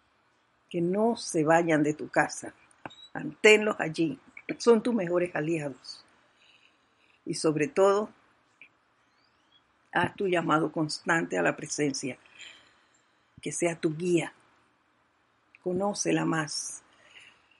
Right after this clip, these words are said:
Invoca al reino angélico. Recuerda que son la parte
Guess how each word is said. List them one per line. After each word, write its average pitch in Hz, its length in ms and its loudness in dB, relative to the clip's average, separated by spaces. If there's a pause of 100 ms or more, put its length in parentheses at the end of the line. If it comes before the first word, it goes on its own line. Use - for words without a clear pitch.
(180)
Invoca 208 560 0
al 175 100 -8
reino 196 300 -2
angélico. 180 680 -6 (560)
Recuerda 196 360 0
que 180 100 -8
son 170 220 -2
la 175 120 -6
parte 175 400 0